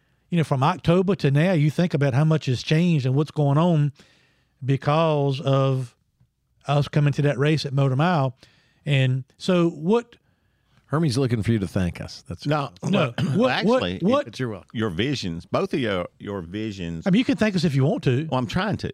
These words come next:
Speaker 1: Yeah.
Speaker 3: And, and, and, you know, both of your visions and what you were trying to get accomplished and helping, uh,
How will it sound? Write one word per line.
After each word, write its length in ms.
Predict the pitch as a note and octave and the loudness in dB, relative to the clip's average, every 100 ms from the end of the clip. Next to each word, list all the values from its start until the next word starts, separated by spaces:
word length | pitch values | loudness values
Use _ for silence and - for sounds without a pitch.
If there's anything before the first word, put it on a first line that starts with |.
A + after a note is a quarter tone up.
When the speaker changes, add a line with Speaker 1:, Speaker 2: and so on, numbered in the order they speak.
| - | -4
Speaker 1:
Yeah. 200 | B2+ A#2 | -2 -2
Speaker 3:
And, 360 | A#2+ - B2 A#2 | -4 -4 -4 -2
and, 320 | A#2 G#2+ - | -4 -4 -6
and, 440 | A#2 A2 G#2 G2+ - - | -4 -4 -2 -4 -8 -12
you 520 | A#2+ - A2+ - B2 | -12 -10 -12 -8 -4
know, 100 | G2+ | -4
both 320 | F#2+ C3+ C3+ | -2 -4 -2
of 80 | G#2+ | -4
your 220 | G2+ F#2+ | -4 -4
visions 680 | D#2 E2+ G#2+ G#2+ F#2 E2+ E2 | -6 -4 -2 -2 -4 -4 -6
and 180 | E2+ E2 | -6 -4
what 280 | F#2+ G#2 - _ _ _ _ _ _ | -4 -4 -8 _ _ _ _ _ _
you 200 | G2+ G#2+ | -2 0
were 100 | G2 | -2
trying 340 | - A2 G#2 G2+ | -4 -4 -2 -4
to 60 | |
get 180 | - F#2+ | -6 -6
accomplished 800 | - A2 A2+ G#2+ F#2 F2 - - - | -4 -4 -4 -4 -4 -4 -8 -12 -6
and 200 | F2+ E2+ | -4 -4
helping, 640 | F#2+ G#2 - E2+ E2+ E2+ _ _ - - | -4 -4 -2 -4 -4 -8 _ _ -20 -12
uh, 400 | G1+ G1+ G1+ - | -8 -6 -6 -10